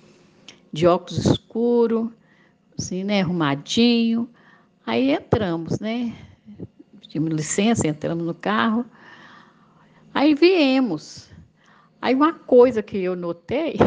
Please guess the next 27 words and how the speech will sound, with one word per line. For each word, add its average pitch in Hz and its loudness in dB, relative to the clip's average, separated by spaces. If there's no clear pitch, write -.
<laughs> - -18
que 294 2
nós 302 4
via 359 0
muito 349 2
rápido, 180 -4
sabe? 131 -2
Ainda 294 -2
brinquei 370 2
com 370 -2
a - 0
minha 381 -4
mãe, 254 2
falei, 262 0
"Não, 285 0
mãe, 220 0
se - -8
nós 226 0
viesse 233 0
a 240 4
pé, 233 -4
nós 233 0
não 240 -2
ia 247 -2
chegar 233 -2
hoje, 233 0
não. 196 0